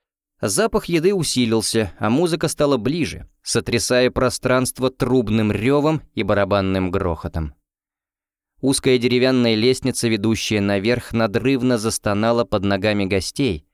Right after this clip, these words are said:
выдавая свою ветхость и преклонный возраст. Ее тяжкий стон прокатился до самого верха,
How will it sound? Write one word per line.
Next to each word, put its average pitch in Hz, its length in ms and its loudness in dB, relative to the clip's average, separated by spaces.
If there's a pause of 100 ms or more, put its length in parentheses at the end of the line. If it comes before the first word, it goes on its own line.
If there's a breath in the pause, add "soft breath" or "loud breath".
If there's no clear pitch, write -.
(280)
выдавая 95 480 2
свою 95 340 2
ветхость 104 580 -2
и 127 80 0
преклонный 95 720 -2
возраст. 80 720 -4 (800)
Ее 139 300 -2
тяжкий 180 400 0
стон 180 320 0
прокатился 143 600 -2
до 120 140 0
самого 139 440 0
верха, 110 520 -4